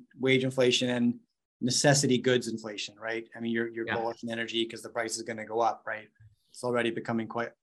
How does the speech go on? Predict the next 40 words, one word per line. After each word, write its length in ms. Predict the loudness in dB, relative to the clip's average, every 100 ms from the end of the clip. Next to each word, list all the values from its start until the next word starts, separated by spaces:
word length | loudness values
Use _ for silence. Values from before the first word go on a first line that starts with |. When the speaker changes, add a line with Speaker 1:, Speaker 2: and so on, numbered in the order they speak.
| -12
Speaker 1:
unaffordable 600 | -8 -8 -6 -6 -6 -10
for 120 | -8
many 340 | -6 -4 -4 -4
people. 420 | -6 -6 -6 -6
And 180 | -8 -12
this 220 | -10 -10 -10
winter, 240 | -14 -12
that'll 200 | -10 -10
probably 520 | -6 -6 -6 -10 -12 _ _ _ _ _
increase 440 | -10 0 2 2 2
even 220 | 2 4
more. 380 | 4 2 0 -10
And, 440 | -4 0 0 0 -2
you 120 | 0
know, 160 | 2
we, 160 | 2 -2
we 160 | -2 -4
saw 520 | 6 10 12 10 6 -4 _
significant 400 | -8 -2 0 2
inflation 400 | 2 2 2 0
six 240 | -2 -4 -2
months 240 | -2 -4
ago 200 | -6 -10 -8
begin 300 | -8 -6 -8
to 100 | -10
emerge 380 | -8 -6 -6 -8
or 60 |
really 220 | -12 -12 -12
get 160 | -10
strong, 420 | -8 -2 0 0
but 100 | -2
there 100 | -8
was, 160 | -6 -4
like, 220 | -4 -4 -10 -20 -20 _
discretionary 680 | -10 2 4 6 6 8 6
spending 420 | 6 4 4 4
inflation 500 | 0 0 0 0 0
and 80 | -2
then 140 | -2
nes-, 180 | -4 -8